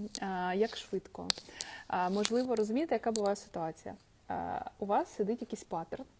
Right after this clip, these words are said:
Це, до речі, на вебінарі про мудаки, хто не був, е, highly recommend, туди можете піти. Там, е, багато про паттерни і про те, що керує вибором, е, чоловіків. Е,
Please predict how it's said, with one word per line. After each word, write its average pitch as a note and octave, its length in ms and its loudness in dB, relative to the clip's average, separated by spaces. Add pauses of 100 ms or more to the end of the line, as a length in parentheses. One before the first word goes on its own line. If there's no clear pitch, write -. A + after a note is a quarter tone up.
Це, - 140 -4
до G3 100 0
речі, G3 280 0
на G3 80 -2
вебінарі G#3+ 420 2
про A3 160 -4
мудаки, G3+ 380 0
хто - 160 -8
не F#3 100 -4
був, D4+ 260 0 (140)
е, - 60 0
highly F#3+ 540 0
recommend, A#3+ 320 -2 (120)
туди F#3+ 180 0
можете F3+ 320 -6
піти. F#3+ 300 -6 (560)
Там, G#3 260 4
е, F#3 120 -2
багато G3 380 0
про F#3+ 180 -2
паттерни B3 460 4
і - 20 0
про G3 140 -2
те, B3 140 4
що - 320 0
керує A#3 340 6
вибором, G3+ 500 0 (180)
е, F3 40 -6
чоловіків. G3 520 -4 (1600)
Е, C4 380 8